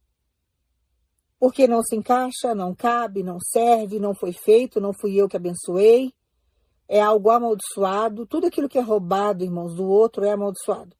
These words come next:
Então Deus manda você acalmar porque Ele tá trabalhando na sua vida sentimental nesse sentido.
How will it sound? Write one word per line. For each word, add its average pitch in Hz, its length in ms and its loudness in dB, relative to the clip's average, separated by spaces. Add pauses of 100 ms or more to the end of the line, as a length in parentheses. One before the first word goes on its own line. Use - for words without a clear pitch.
(1400)
Então 247 140 6
Deus 262 180 4
manda 311 220 2
você 302 240 0
acalmar 226 480 0
porque - 140 -6
Ele 247 60 -8
tá 254 100 -12
trabalhando 247 640 0
na 311 80 -4
sua 269 160 -4
vida 220 200 -6
sentimental 208 600 -4
nesse 269 240 -8
sentido. 311 440 -14